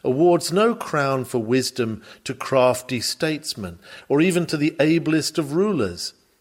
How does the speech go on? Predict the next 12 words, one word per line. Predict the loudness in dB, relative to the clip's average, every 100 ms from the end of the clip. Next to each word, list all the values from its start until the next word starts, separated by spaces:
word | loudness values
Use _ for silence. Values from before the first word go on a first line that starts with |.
| _ _ _ _ _ -18
He | -2 2 4
issues | 2 -2 -2
no | 2 2
diplomas, | 0 -2 2 4 4 0 -4 -8 -16 -18 -4
even | -2 0 -2
to | -2
philosophers, | 2 4 4 0 -4 -6 -8 -10
poets, | -2 2 4 2 0 -4
or |
men | -2 -2 -2
of | 0
wit. | 2 2 -2 -16